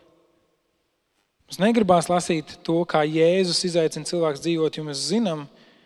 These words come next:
ka tā liks mums kaut kā rīkoties. Un mēs dzīvojam sabiedrībā,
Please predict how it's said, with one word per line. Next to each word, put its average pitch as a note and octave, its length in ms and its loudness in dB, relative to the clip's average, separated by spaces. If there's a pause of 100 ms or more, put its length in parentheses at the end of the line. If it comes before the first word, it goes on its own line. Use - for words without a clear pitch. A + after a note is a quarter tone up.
(1120)
ka D3+ 80 -8
tā E3+ 240 -4
liks F3+ 240 -4
mums D#3+ 220 -12
kaut D3+ 180 -8
kā D3+ 160 -6
rīkoties. C#3 540 -14 (2500)
Un C#3+ 80 -12
mēs E3 220 -8
dzīvojam E3+ 260 -6
sabiedrībā, D#3 480 0